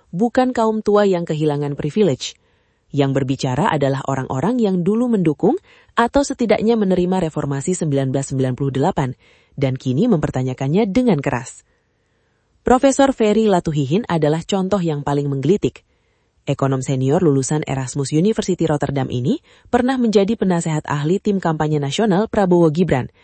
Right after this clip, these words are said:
dan kini justru menjadi salah satu kritikus paling vokal terhadap pemerintahan Prabowo. Ia dikenal nyentrik. Sebelum ada yang percaya, ia sudah memperingatkan rupiah akan menembus tujuh belas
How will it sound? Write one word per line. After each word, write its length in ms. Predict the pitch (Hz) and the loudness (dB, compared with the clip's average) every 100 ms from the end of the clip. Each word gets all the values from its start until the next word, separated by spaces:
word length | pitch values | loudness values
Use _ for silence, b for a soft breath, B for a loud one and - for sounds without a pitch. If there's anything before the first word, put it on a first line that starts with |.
| b b b | b b b
dan 140 | 139 123 | -2 2
kini 380 | 262 214 320 b b b | 2 2 2 b b b
justru 380 | 175 233 - 277 | -2 0 2 2
menjadi 320 | 247 208 196 | 4 4 2
salah 240 | 208 190 185 | 0 0 0
satu 300 | 180 175 185 | 0 -2 0
kritikus 420 | 175 165 175 - | 0 0 -4 -2
paling 240 | 160 151 | -2 -2
vokal 400 | 147 208 160 247 b b b | 0 -2 0 -2 b b b
terhadap 340 | 233 233 240 240 | 0 2 2 2
pemerintahan 560 | 220 214 196 185 180 | 2 2 2 0 0
Prabowo. 540 | - 151 151 160 117 _ _ _ _ _ _ _ | 0 4 4 4 0 _ _ _ _ _ _ _
Ia 240 | 156 156 | 2 4
dikenal 340 | 151 143 139 135 | 4 -2 -2 0
nyentrik. 480 | 165 220 156 - _ _ _ - | 0 2 0 -2 _ _ _ -4
Sebelum 400 | 151 135 135 143 | 0 4 4 2
ada 160 | 143 135 | 0 0
yang 160 | 139 131 | 0 0
percaya, 560 | - - 127 131 294 b b b | -2 0 0 -2 -4 b b b
ia 240 | 240 262 | 4 4
sudah 240 | 254 220 | 4 0
memperingatkan 640 | 214 196 196 180 175 196 190 | 0 2 2 0 0 -2 0
rupiah 320 | 170 170 170 | -2 0 0
akan 320 | 170 160 156 | -2 -4 -2
menembus 400 | 151 147 147 190 | 0 0 0 0
tujuh 240 | 165 135 123 | -2 -2 -2
belas 160 | 123 | -2